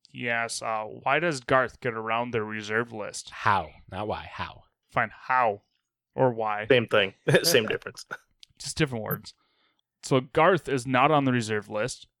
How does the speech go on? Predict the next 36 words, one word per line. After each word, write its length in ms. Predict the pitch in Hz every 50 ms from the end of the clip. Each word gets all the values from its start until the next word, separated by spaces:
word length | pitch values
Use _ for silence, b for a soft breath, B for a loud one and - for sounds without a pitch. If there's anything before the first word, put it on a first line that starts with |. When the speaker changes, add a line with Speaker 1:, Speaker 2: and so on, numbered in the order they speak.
| _ _ _ -
Speaker 1:
and 140 | - 120 120
is, 180 | 120 120 117 - _ _ _ _ - -
and 180 | 127 127 123
generating 420 | 117 135 147 160 175 185 175 160 147
effects 440 | 135 127 - - 143 147 - - -
from 220 | - - - 139
cards 400 | - - 135 123 123 127 127 131
on 80 | 123 120
the 80 | 117
reserve 360 | 110 110 110 117 123 127 127
list 240 | 139 143 147 - -
is 240 | - - - 117 117
not 380 | 123 123 123 117 117 131 - -
forbidden 640 | - 151 139 127 117 131 127 123 117 113 113 110 107
by 220 | - 104 107 107
the 180 | 107 - 120 120
reserved 520 | 113 113 110 107 110 104 101 _ _ -
list. 500 | 131 123 123 117 101 - - - - - _ _ _ _ _ _ _ _ _ -
So 520 | - - - 143 135 135 135 131 131 117 _ _ _ _ _ _ _ _ -
the 100 | 143 135
reason 300 | 139 147 156 165 156 156
why 120 | 147 147 147
they're 160 | 143 135 127
asking 380 | 120 120 123 127 127 - 139 135
about 220 | 127 127 127 123 -
this 280 | 135 131 131 127 - -
is 520 | - 123 120 117 113 113 110 110 113 - _ 127 120
Garth's 380 | - 127 117 117 131 - - -
ability. 680 | 139 117 110 - 113 113 117 117 123 131 135 139 143 139 _ _ _ _ _ _ - -
Um, 380 | 110 107 107 104 107 107 110 _ -
again, 300 | 123 120 117 120 117 117
we'll 80 | 113 113
get 120 | 113 113 117
back 240 | 113 104 107 - -
to 60 | 113
this 540 | 107 107 107 101 - - - - - -